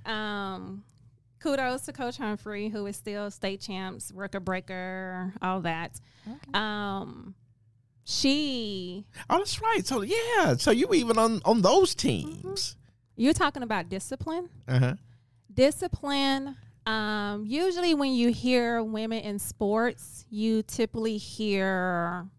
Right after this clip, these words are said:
Speaker 1: not so good things, right? Like, you
Speaker 2: Mm-hmm.
Speaker 1: typically hear,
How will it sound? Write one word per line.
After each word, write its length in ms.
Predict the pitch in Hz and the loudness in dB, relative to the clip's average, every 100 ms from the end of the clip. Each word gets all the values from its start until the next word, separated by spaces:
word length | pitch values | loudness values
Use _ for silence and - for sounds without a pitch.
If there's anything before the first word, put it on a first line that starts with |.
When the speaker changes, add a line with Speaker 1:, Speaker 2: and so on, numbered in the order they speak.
| _ 202 | _ -6
Speaker 1:
not 260 | 202 180 | -4 -4
so 180 | - 196 | -6 -8
good 300 | 185 190 - | -4 -4 -4
things, 480 | 170 98 76 - - | -6 -6 -8 -12 -10
right? 380 | - 170 175 175 | -6 -2 0 0
Like, 160 | 190 180 | 0 0
you 40 | |
Speaker 2:
Mm-hmm. 80 | 180 | 0
Speaker 1:
typically 300 | 190 185 175 | -2 -2 -4
hear, 500 | 185 185 180 175 180 | -2 -2 0 -2 -4